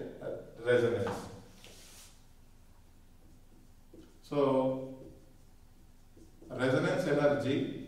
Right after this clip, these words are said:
Now, resonance. When a compound, suppose, when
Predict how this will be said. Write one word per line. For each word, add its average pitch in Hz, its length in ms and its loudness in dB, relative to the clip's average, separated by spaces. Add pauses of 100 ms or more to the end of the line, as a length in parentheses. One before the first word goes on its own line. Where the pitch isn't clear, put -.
(1200)
Now, - 300 -4 (280)
resonance. - 680 4 (1040)
When 156 160 6
a - 140 6
compound, 170 840 6 (600)
suppose, - 760 4 (680)
when - 560 2